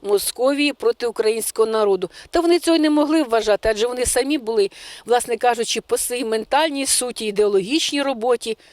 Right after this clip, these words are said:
промосковськими силами. І ось оця дівчинка, е, монумент якої встановлено біля, е,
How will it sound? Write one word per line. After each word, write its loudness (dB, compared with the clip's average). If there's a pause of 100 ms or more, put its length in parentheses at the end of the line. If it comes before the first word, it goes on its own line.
(200)
промосковськими -2
силами. -2 (460)
І -2
ось 2 (220)
оця -2
дівчинка, -4 (1300)
е, -4
монумент -4
якої 2
встановлено 0
біля, 0 (360)
е, -8